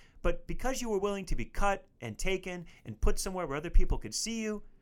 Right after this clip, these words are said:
everybody gets to enjoy that beauty, that smell, that amazing experience of being around a beautiful flower, a beautiful creation, a gift, a gift,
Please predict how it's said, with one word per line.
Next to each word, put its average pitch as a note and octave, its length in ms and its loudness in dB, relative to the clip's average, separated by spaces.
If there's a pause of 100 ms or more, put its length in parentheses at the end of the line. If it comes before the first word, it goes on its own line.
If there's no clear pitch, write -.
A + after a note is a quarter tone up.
(280)
everybody B3 440 2
gets F#3+ 200 -4
to F#3 160 -6
enjoy D3+ 300 -4
that G#2 220 -6
beauty, E3 260 -6
that - 200 -4
smell, D#3 500 -6 (320)
that A2+ 120 -8
amazing E3+ 440 -4
experience B2+ 480 -2
of A2 100 -6
being A2+ 160 -4
around G#2+ 220 -6
a F#2+ 40 -10
beautiful G2 340 -8
flower, F2 460 -6
a - 80 -16
beautiful G#2+ 300 0
creation, F2+ 600 -4 (240)
a A3 60 -6
gift, D#4+ 460 -2 (540)
a - 80 -6
gift, A3 440 -4